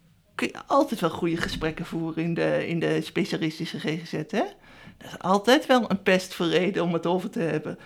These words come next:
Er speelt altijd wel iets in de thuissituatie om het over te hebben. Maar dat is niet onze rol. Wij zijn van de S G G Z, van de behandeling.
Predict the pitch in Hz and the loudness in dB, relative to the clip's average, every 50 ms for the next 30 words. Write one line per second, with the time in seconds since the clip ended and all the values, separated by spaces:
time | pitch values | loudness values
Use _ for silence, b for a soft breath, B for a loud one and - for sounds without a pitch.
0 | B B B - 180 - 160 160 - - - 185 165 - - - 175 175 - 233 | B B B -4 -4 -4 -4 -6 -6 -2 2 2 2 2 2 0 0 2 4 2
1 | 339 339 - 370 247 190 196 196 - - 190 - 170 156 - - 156 151 147 147 | 2 2 2 0 2 2 0 -2 -2 -2 -2 0 -2 0 0 2 2 2 0 -2
2 | - - - - 160 139 107 117 - - - 160 156 147 - - 139 139 - 127 | -6 -10 -10 -4 -2 -2 -2 -2 -2 -4 -4 -4 -4 -2 0 0 0 0 -2 -2
3 | - 147 123 - - - 101 - 165 - b b b b b b b b b b | -2 -2 -2 -2 -2 -4 -6 -8 -8 -12 b b b b b b b b b b
4 | b b b b b b b _ _ - - 196 202 233 233 240 240 - 269 262 | b b b b b b b _ _ -10 -2 2 2 4 4 4 2 2 0 0
5 | - 254 269 254 - 202 214 196 - 185 - 247 285 294 147 160 151 180 196 196 | 2 2 2 4 2 2 0 0 0 0 2 4 4 4 4 2 2 2 2 2
6 | - 190 214 196 - 185 185 165 - - - - 240 233 233 - - 190 185 175 | 2 0 -2 0 0 -2 -2 -2 -4 -6 -2 0 0 2 2 0 -2 -4 -4 -4
7 | - 180 - - 180 208 - - - _ _ - - 254 294 262 226 190 240 226 | -4 -6 -6 -2 -2 -2 -2 -4 -8 _ _ -4 0 2 2 2 2 2 2 2
8 | 190 202 220 233 254 247 269 359 | 2 4 2 2 2 0 0 -2